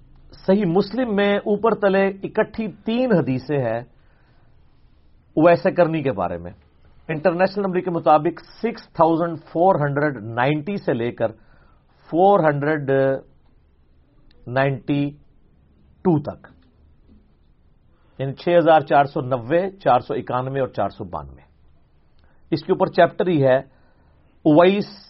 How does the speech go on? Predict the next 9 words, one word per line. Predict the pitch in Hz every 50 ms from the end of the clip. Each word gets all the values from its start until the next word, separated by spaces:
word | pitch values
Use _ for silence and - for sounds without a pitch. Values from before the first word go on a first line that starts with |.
| _ _ _ _ _ _ _ _ _ _ _ _
القرنی | 143 147 147 147 - 170 180 180 175 165 165 160
کی | - 143 151
فضیلت | 143 - 143 131 110 123 104 101 101 -
کا | - 90
بیان۔ | 78 85 78 73 73 - - - - _ _ _ _ _ _ _ _ -
اور | 175 185 196
یہ | 202 196 208
تینوں | 202 208 - - 240 226 262 269 269 262
حدیثیں | 226 196 143 170 165 - - 190 185